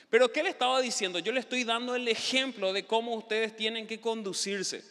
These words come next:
Yo le estoy dando el ejemplo de las cosas que ustedes tienen que hacer". "Sí, pero yo no tengo modelos de vida". Mentira.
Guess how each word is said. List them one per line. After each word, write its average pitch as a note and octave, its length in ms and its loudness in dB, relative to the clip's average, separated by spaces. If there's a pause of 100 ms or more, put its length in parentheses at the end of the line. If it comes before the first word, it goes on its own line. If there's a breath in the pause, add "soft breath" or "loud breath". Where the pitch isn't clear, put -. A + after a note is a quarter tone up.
(380 loud breath)
Yo F3+ 180 4
le A#3 100 0
estoy A#3 200 -8
dando A3 240 -4
el A#3+ 100 0
ejemplo G#3+ 580 -2
de G#3 100 -4
las A3 240 -4
cosas C#4 360 -2
que C#4 100 -6
ustedes C#4 360 -2
tienen C4 300 -2
que D4 80 0
hacer". D4 400 2 (1000 soft breath)
"Sí, B3+ 260 -4
pero A3+ 120 -8
yo A#3+ 140 -6
no C#4 120 -4
tengo B3 300 -4
modelos A3+ 440 -4
de G#3 120 -2
vida". F#3 340 -4 (260)
Mentira. C4 760 0